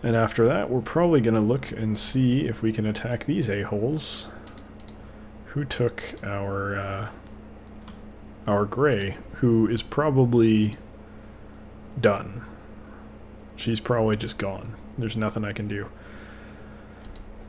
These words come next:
But we're gonna see what we can do anyway, and, uh, try to make it work out. But for now,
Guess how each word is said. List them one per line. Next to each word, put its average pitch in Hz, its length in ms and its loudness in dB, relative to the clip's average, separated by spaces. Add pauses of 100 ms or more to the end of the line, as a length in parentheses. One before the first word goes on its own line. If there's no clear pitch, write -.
(680)
But 151 380 8 (680)
we're 156 140 8
gonna 139 200 8
see 131 200 6
what 120 140 8
we 117 120 4
can 110 160 2
do 104 280 -4 (440)
anyway, 104 500 -2 (140)
and, 104 360 -2
uh, 101 240 -2
try 120 220 4
to 110 80 6
make 104 260 0
it 107 100 -4
work 104 240 -2
out. 101 260 -2 (180)
But 170 340 2 (200)
for - 200 -2
now, 120 600 2